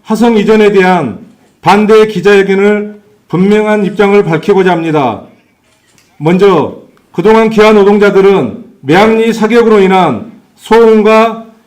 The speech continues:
성광, 탄피, 탄피 투척 등 많은 위험 속에 근무하고 있었으며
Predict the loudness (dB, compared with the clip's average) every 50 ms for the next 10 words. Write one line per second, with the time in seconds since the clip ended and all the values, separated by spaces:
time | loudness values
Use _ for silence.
0 | _ _ _ -10 -6 -4 -2 -2 0 0 0 0 0 -2 -6 -10 -14 -18 -20 _
1 | _ -6 -4 -4 -4 -4 -4 -4 -4 -4 -8 -12 -16 -20 _ _ -4 -2 0 0
2 | -2 -4 -4 -8 -4 -2 -2 -2 -2 -4 -6 -12 -18 -20 -20 -20 _ _ _ _
3 | _ -2 -2 0 2 2 2 2 2 2 2 2 2 2 2 2 2 2 2 0
4 | -2 0 2 2 0 0 -2 -4 -6 -12 -20 -20 _ _ _ -2 0 2 2 2
5 | 2 2 2 0 0 -2 -4 -4 -4 -4 -2 -2 -2 -2 -4 -6 -8